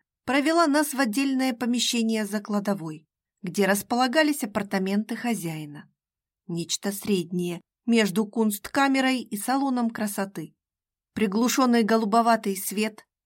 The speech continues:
постукивание невидимых барабанов нагнетало таинственную и жуткую атмосферу. Одна стена – состояла из аквариумов с разными гадами,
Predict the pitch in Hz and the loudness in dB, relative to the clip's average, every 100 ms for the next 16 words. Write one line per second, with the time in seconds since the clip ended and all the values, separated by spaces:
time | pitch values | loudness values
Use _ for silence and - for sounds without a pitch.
0 | _ 240 - 277 - 220 214 208 214 214 | _ 0 0 -6 -2 2 4 6 6 6
1 | 220 208 175 196 190 160 190 185 190 220 | 4 2 0 0 0 -2 0 2 2 0
2 | 214 - _ _ _ - 202 196 233 277 | -2 -8 _ _ _ 0 0 2 2 2
3 | 277 285 277 220 220 - 233 247 254 247 | 2 2 2 2 -2 -6 -8 -4 -4 -6
4 | 240 208 185 175 165 - 202 196 196 196 | -6 -4 -4 -4 -8 -6 -2 -2 -4 -8
5 | 185 180 - - 165 - - _ _ _ | -6 -8 -8 -10 -10 -12 -18 _ _ _
6 | _ _ _ _ 180 190 190 180 180 - | _ _ _ _ -8 0 0 0 -2 0
7 | 196 240 240 _ _ - 233 233 262 285 | 2 2 0 _ _ -4 -2 2 4 4
8 | 285 277 233 220 262 254 220 175 160 156 | 4 0 -4 -2 -2 -2 -2 -2 -4 -8
9 | 156 - _ _ _ - 285 277 240 254 | -12 -16 _ _ _ 0 2 4 2 2
10 | 247 196 170 156 170 165 | 0 0 -2 -2 -6 -10